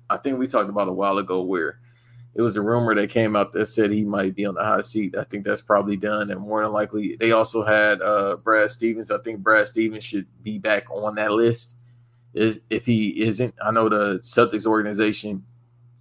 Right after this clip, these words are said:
basically Danny Ainge is the Celtics organization. Uh, he said he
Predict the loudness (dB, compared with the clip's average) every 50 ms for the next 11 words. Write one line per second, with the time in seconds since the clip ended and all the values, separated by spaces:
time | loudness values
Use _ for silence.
0 | _ _ _ _ -20 -6 2 4 6 6 6 6 4 6 6 6 6 4 4 2
1 | 2 2 2 0 0 0 -2 -2 -2 -4 -2 0 2 2 2 0 -4 -2 -2 0
2 | 0 0 0 -2 -4 -2 -2 -2 -4 -4 -6 -8 -12 -12 _ _ _ _ _ _
3 | _ _ _ _ _ _ 2 6 6 8 8 8 8 6 4 4 2 0 0 0
4 | 2 4 4 4 4 2 2 2 2 0 0